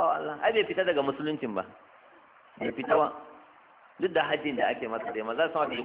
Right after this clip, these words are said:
kore shi daga majalisin sai ce, "Kar ka sake zuwa wurina ba."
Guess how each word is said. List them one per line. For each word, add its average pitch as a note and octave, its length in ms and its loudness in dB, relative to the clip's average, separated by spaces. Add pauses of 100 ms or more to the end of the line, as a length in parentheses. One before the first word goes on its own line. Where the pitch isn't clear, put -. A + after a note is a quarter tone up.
kore G#2+ 200 -2
shi - 160 -6
daga A#2 180 -2
majalisin C3 440 -4
sai B2 120 -4
ce, B2 80 -6
"Kar E3 140 -4
ka - 100 -12
sake F#3+ 260 2
zuwa D3+ 200 0
wurina B2 280 -6
ba." - 60 -6